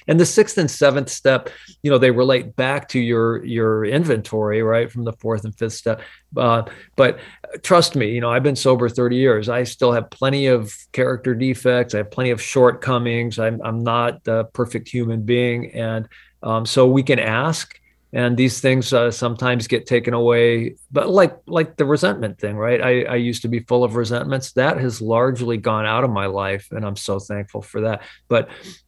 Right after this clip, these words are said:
you know, there's, like, I still drive like a jerk sometimes, <laughs> right? <laughs> And, uh,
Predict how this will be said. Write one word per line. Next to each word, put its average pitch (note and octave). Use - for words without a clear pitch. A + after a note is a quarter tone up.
you D#3+
know, A#2+
there's, B2
like, A#2+
I A#2
still C3+
drive C#3
like G#2
a G#2+
jerk G#2
sometimes, G2+
<laughs> G2
right? C#3
<laughs> F#2
And, B2+
uh, A#2+